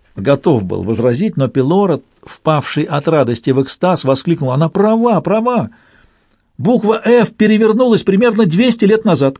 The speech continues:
Какой восхитительный случай изучить классический, галактический, как живой язык!" Тревис же изучал юную островитянку.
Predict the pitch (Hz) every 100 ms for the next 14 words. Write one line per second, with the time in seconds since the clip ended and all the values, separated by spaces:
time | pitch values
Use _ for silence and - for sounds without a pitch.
0 | _ - 170 - 240 240 233 220 - 220
1 | - 220 214 196 202 - 196 196 160 -
2 | 151 170 180 - 226 - 202 202 - 247
3 | 226 202 156 - 160 151 196 190 - 240
4 | - 208 - 202 214 170 214 196 151 143
5 | 123 117 _ - - - _ _ _ _
6 | _ _ _ - 131 214 226 214 190 202
7 | - 135 139 180 190 143 156 156 147 -
8 | 139 135 110 82 - -